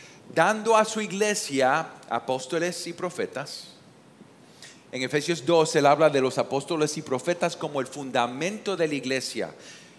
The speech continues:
Jesucristo, la piedra angular. En Efesios tres dice que a los apóstoles y los profetas se ha revelado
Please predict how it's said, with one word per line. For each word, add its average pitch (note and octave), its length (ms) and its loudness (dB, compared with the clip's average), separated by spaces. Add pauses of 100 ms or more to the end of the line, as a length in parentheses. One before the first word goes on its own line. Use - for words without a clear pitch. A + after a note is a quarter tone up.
(120)
Jesucristo, D#3 640 -2
la B2+ 160 2
piedra C#3 300 0
angular. G2 640 -2 (540)
En B2+ 120 -2
Efesios F3+ 640 0
tres F#3 340 4
dice F3 360 0
que C#3 320 2
a C3 100 4
los C3+ 240 0
apóstoles F#3+ 760 0
y D#3 120 -2
los C#3+ 340 -4
profetas C#3 720 -2 (220)
se - 160 0
ha E3 80 6
revelado E3 1120 4